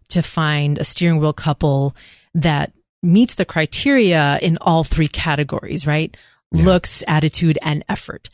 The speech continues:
Speaker 2: Yeah.
Speaker 1: It's usually that they're a steering wheel couple because of one of the three reasons.
Speaker 2: Right.
Speaker 1: And the good thing is, is that that can be fixed
Speaker 2: Yeah,
Speaker 1: easily,
Speaker 2: very easily, yeah.
Speaker 1: right? It's not the end of the world.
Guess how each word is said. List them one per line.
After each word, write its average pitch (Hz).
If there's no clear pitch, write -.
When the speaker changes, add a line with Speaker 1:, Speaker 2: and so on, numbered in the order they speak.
Speaker 2:
Yeah. 151
Speaker 1:
It's 214
usually 202
that 170
they're 170
a 160
steering 220
wheel 185
couple 165
because 160
of 156
one 180
of 160
the 151
three 139
reasons. -
Speaker 2:
Right. 73
Speaker 1:
And 175
the 180
good 254
thing 226
is, 185
is 170
that -
that 233
can 285
be 202
fixed -
Speaker 2:
Yeah, 180
Speaker 1:
easily, 165
Speaker 2:
very 147
easily, 90
yeah. 156
Speaker 1:
right? 180
It's -
not 226
the 285
end 196
of 190
the 190
world. 151